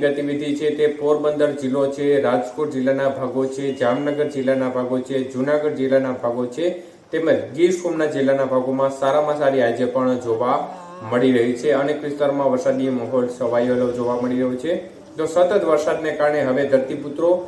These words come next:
જે આ વિસ્તારો છે આ જિલ્લાના, તેમાં મેઘરાજાને ખમૈયા કરો તે પ્રકારની પ્રાર્થના કરી રહ્યા છે, કારણ કે સતત વરસાદને કારણે હવે મોટું નુકસાન જવાનો વારો પણ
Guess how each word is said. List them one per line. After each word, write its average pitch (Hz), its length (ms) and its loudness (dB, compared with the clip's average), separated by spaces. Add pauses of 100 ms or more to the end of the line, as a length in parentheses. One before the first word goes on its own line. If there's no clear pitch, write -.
(300)
જે 147 120 2
આ 151 160 4
વિસ્તારો 151 340 2 (120)
છે 165 100 0 (100)
આ 143 160 4
જિલ્લાના, 143 560 0
તેમાં 151 400 -2 (260)
મેઘરાજાને 143 640 0 (160)
ખમૈયા 180 460 0
કરો 139 260 6
તે 143 80 -2
પ્રકારની 135 480 -2
પ્રાર્થના 131 360 -2
કરી 127 180 0
રહ્યા 127 180 2
છે, 147 160 -2
કારણ 147 280 2
કે - 80 0 (440)
સતત 156 360 -2
વરસાદને 151 440 -2
કારણે 135 220 2
હવે 139 120 0 (140)
મોટું 175 320 0
નુકસાન 143 320 -2
જવાનો 127 400 0
વારો 123 200 2
પણ 123 280 -4